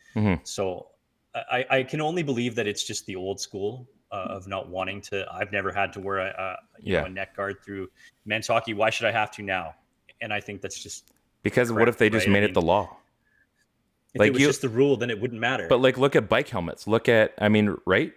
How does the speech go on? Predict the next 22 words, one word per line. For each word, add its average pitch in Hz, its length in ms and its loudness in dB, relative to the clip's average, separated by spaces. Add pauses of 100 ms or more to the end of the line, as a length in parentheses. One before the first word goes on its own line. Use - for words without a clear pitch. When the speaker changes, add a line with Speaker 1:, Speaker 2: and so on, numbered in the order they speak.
Speaker 1:
You 101 140 0
didn't 120 200 2
have - 340 -2
to 101 60 -6
wear 95 120 -2
a - 20 -2
bike 104 200 0
Speaker 2:
Look - 60 -4
at - 40 2
Speaker 1:
helmet 104 160 0
Speaker 2:
face 151 220 4
Speaker 1:
before. 156 100 0
Speaker 2:
masks 147 360 -4
in 143 120 -6
football. 95 580 -8
It 110 60 -8
was 110 40 -4
Speaker 1:
Exactly. 117 380 0
Speaker 2:
ju-, - 60 -6
it - 40 -8
was 123 140 -6
just, - 300 -12